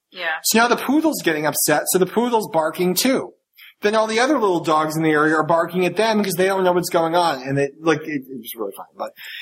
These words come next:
Speaker 2: the, the, the <laughs> coolest thing about Cardiff that I found was you cannot turn around without tripping over four episodes of the show. And it was so neat to see how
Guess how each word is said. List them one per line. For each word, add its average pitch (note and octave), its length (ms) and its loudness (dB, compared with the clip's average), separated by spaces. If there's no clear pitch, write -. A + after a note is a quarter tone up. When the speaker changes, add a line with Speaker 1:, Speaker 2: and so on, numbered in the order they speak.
Speaker 2:
the, F#3 180 4
the, F3+ 280 4
the D#3 220 4
<laughs> - 200 -12
coolest G3+ 360 0
thing F#3 160 0
about D#3+ 200 0
Cardiff D3 360 0
that C3+ 100 4
I C#3 80 2
found D#3 360 0
was C3 320 2
you C#3+ 140 -12
cannot D#3+ 480 -2
turn E3+ 280 0
around C3 500 2
without C3+ 320 0
tripping D3+ 500 0
over B2 540 2
four B2+ 260 2
episodes G#2+ 420 0
of G2+ 100 -6
the G2 80 -6
show. F#2 240 0
And C#3 120 0
it - 40 4
was C3 200 2
so D3 180 4
neat C#3 320 0
to B2 60 -6
see C#3+ 260 0
how C3 320 -2